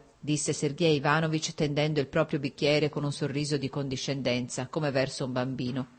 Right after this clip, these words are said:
"Io dico solo che entrambe le parti dispongono di validi argomenti", continuò rivolgendosi ad Alexei Alexandrovich.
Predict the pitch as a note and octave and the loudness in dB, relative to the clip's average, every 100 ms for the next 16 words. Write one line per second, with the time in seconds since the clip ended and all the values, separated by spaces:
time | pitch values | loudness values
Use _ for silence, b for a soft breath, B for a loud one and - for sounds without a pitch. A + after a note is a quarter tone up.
0 | b b b b - D#4+ B3+ B3+ A#3+ D4+ | b b b b 4 6 6 4 4 6
1 | A3+ G3+ F3 F3+ G3+ G3+ G3+ A3+ B3 - | 6 6 2 4 4 6 4 6 4 4
2 | F#3 E3 - F#3 F3+ F3+ F3 F3+ F3+ F#3 | 2 2 2 2 4 4 4 6 6 6
3 | F3+ F3+ F3 F#3 A#2 B2 - - _ _ | 4 4 2 2 0 -2 -8 -12 _ _
4 | D3+ C#3 D3 C3+ B2+ - D#3 C3+ C3 C3+ | -4 0 0 0 0 -2 -2 0 0 2
5 | C3 C3 C3+ C3+ B2+ B2+ - C#3+ C3 A#2+ | 0 0 -2 0 2 0 0 0 2 2
6 | B2 - B2+ B2 B2 B2 - | 0 -2 0 0 0 0 -2